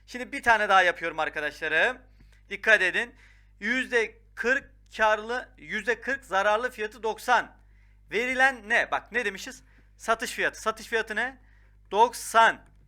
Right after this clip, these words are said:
Verilen ne? Bak zararlı. Ne kadar zararlı? Kırk zararlı. O zaman payda da ne olacak? Bak paydaya ne yazıyoruz? Verilen yazıyoruz değil mi? Verilen ne? Yüz eksi kırk. Tamam mı? Niye verilen? Yüzde kırk zararlı çünkü. Verilen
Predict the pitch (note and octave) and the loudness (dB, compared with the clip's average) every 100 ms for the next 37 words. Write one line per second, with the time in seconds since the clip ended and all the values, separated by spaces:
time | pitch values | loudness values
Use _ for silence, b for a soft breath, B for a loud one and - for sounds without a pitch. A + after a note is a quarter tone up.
0 | _ _ _ _ - C4 C4 C4 B3 F#3+ | _ _ _ _ -2 0 2 2 0 -6
1 | A2+ _ _ _ - C#3+ - C3+ F3+ G3+ | -8 _ _ _ -8 -8 -6 2 4 6
2 | A#3 A#3+ G3 F#3 A#3 G#3 - - _ _ | 6 4 0 0 6 6 6 -4 _ _
3 | - A3 A#3+ B3+ A#3 G3+ G3+ F3+ C#3+ G2+ | -4 0 4 6 6 6 4 4 2 -6
4 | _ b b _ - - D4+ - A#3 F#3 | _ b b _ -2 2 2 4 4 6
5 | D3 A2 F2+ - _ - F#3 A3 G#3+ G#3 | 4 0 -14 -20 _ -12 -4 -2 -2 2
6 | A3+ A3 G#3+ A3+ A#3 G3 G3+ B3 C4 - | 2 2 -4 -2 -2 2 4 4 2 -6
7 | D#3+ - F3+ F#3+ G#3 A3+ G#3 A3 A#3 F3+ | -4 0 0 0 -2 0 0 -2 -2 -2
8 | G3 A3+ A3 E3+ D#3+ A#3 F#3 F#3+ A3 G#3+ | 4 4 2 -4 -6 -6 -2 0 0 0
9 | G#3 C4 - b b b b - F#3 B3 | -2 -6 -10 b b b b -10 -4 -4
10 | A3 - - G#3 G#3 C4 B3+ - - A#3+ | -4 -6 -4 -4 -4 -8 -8 -2 2 2
11 | - - _ _ _ _ - D#3 B3+ C4 | 0 -14 _ _ _ _ -8 0 2 0
12 | G3 B3 B3 G#3 A3 C#4 G#3+ D3+ F#3+ A#3 | -2 -2 0 2 2 0 -2 -12 -10 -10
13 | - C#4 - F3 F#3 G3+ A#3 B3+ A3+ G3 | -8 -10 -4 -2 2 0 -2 -6 -8 -10
14 | - - D#3 F#3+ A#3+ A3+ | -10 -10 -8 -4 0 -2